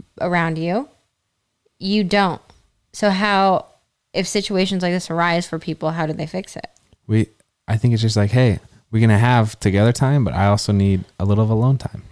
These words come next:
Speaker 1: Makes sense.
Speaker 2: You're getting into this. You reposition. You're, like, facing me. And
Speaker 1: My hip started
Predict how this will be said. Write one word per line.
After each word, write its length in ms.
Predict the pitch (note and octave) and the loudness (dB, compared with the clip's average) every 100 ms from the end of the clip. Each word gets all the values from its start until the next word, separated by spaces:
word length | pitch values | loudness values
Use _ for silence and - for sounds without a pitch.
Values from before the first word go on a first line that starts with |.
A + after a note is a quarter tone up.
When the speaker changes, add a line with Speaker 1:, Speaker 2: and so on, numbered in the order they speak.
| - | -10
Speaker 1:
Makes 220 | C#4 D#4+ D#4+ | -6 -4 -2
sense. 320 | A#3+ B3 - _ _ | -6 -6 -14 _ _
Speaker 2:
You're 120 | A#2 | 0
getting 200 | B2+ A2+ | 2 2
into 180 | G#2+ A2+ | 2 2
this. 260 | D#2+ F#2 - | 0 -4 -4
You 160 | F#2+ F#2 | -2 0
reposition. 720 | G2+ G#2 F#2 F2+ - G2 F#2+ | 0 0 0 0 0 0 0
You're, 120 | F2+ | 0
like, 160 | D#2 G2+ | -2 -6
facing 400 | - E2+ - F2 | -6 -6 -2 -2
me. 240 | F2 F2 | 0 0
And 100 | E2+ | 0
Speaker 1:
My 120 | G#3 G#3 | 2 0
hip 240 | F#3 - | -2 -6
started 320 | - G3+ - | -10 -10 -10